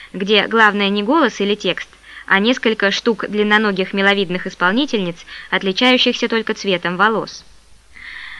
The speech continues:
С рэпером и певичкой была свита, два парня и две девчонки,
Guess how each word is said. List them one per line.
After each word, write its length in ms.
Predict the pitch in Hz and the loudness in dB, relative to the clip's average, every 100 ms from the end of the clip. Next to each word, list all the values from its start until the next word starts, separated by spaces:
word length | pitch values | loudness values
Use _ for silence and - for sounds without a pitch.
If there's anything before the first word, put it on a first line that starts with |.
| - | -18
С 120 | - | -4
рэпером 420 | 262 262 226 220 | 2 2 4 0
и 140 | 220 214 | 0 -2
певичкой 480 | 247 320 349 - 190 | 2 2 0 -2 -2
была 240 | 220 330 | 0 0
свита, 480 | - 202 175 156 - - _ - - | -2 -4 -4 -6 -8 -12 _ -16 -2
два 220 | 214 196 | 2 4
парня 500 | 254 320 311 302 277 | 6 4 4 0 0
и 80 | 208 | -2
две 180 | 196 285 | -2 0
девчонки, 600 | 262 - 175 160 - | 0 -2 -6 -8 -12